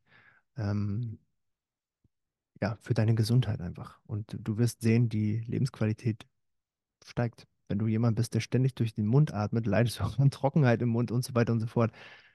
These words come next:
Wirklich, probier's aus. Ähm, werde wach für deine Atmung. Ganz wichtig. Ja, dann hab ich schon mal gesagt, Feueratmung ist auch so ein, sowas, was man machen kann in der kalten Jahreszeit, auch zu Hause, wenn man mal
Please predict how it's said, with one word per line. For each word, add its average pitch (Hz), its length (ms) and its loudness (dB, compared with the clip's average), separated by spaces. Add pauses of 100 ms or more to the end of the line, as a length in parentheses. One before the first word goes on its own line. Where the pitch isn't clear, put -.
(300)
Wirklich, 131 340 4 (100)
probier's 113 340 2
aus. 107 420 -4 (640)
Ähm, 104 520 -4 (600)
werde 127 220 8
wach - 320 2 (360)
für - 100 2
deine 107 240 2
Atmung. 104 360 -6 (280)
Ganz 104 220 -6
wichtig. - 380 -12 (800)
Ja, 117 140 4
dann 120 160 6
hab 143 80 12
ich 139 60 8
schon 139 100 6
mal 127 100 10
gesagt, 123 260 6
Feueratmung 101 640 4
ist - 340 -12
auch 131 200 0
so 139 100 6
ein, 131 280 4 (100)
sowas, 131 360 2
was 120 100 2
man 113 120 4
machen 139 240 4
kann 135 400 2 (360)
in 117 80 -6
der - 100 -6
kalten 180 300 2
Jahreszeit, 151 800 -2
auch 113 180 -6
zu 110 200 -6
Hause, 135 340 2
wenn 123 100 4
man 120 140 2
mal 117 260 0